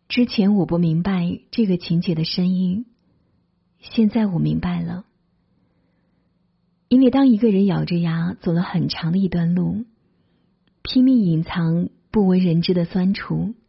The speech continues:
无数次心累想要放弃，眼泪快要夺眶而出的时候，其实不需要什么太大的安慰，一句感同身受的话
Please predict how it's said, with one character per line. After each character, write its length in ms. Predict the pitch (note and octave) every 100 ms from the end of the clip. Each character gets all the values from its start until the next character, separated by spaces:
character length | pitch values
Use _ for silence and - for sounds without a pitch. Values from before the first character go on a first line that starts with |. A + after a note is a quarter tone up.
| _ _ _ _ _ _ _ -
无 120 | F#3
数 200 | G#3 B3+
次 160 | A#3+ F#3+
心 320 | - G3 G3+
累 280 | G3 F3 F#3+
想 200 | - D#3
要 100 | E3
放 340 | - G3 F3
弃， 440 | - - E3+ F#3+ - _ _ _ _ _ _ _ _ _ _ -
眼 160 | F#3+
泪 120 | G3+
快 200 | A#3+ -
要 100 | B3
夺 180 | G#3+ E3+
眶 220 | F3 G#3+
而 140 | F3+ E3+
出 180 | - F#3+
的 100 | F3
时 200 | - E3
候， 400 | - E3 F3+ B3 _ _ _ _ _ _ _ _
其 120 | -
实 140 | A3 A#3+
不 160 | B3+
需 200 | A3 -
要 180 | A3+ A3
什 180 | F#3+ -
么 80 | D3+
太 180 | F3+ E3+
大 100 | E3
的 100 | E3
安 260 | E3 E3
慰， 280 | E3+ E3 G3 - _ _ _ _ _ _ _ _ _ -
一 120 | G#3+
句 160 | A3 C4
感 220 | F#3+ D#3+
同 240 | - E3+
身 220 | F3+ G#3
受 120 | G#3+ G#3+
的 120 | E3+
话 440 | - G3 E3+ F3